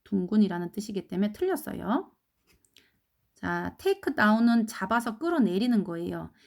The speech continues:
그래서 스트럭처니까 구조물을 각각의 조각들을 제거하는 것이에요. 그래서 얘는 take down, 잡아 끌어내리는 거. avoid는 피하는 거예요.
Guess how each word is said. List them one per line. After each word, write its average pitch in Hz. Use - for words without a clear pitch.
그래서 196
스트럭처니까 277
구조물을 196
각각의 247
조각들을 220
제거하는 208
것이에요. -
그래서 185
얘는 175
take 247
down, 175
잡아 -
끌어내리는 185
거. 208
avoid는 226
피하는 349
거예요. 170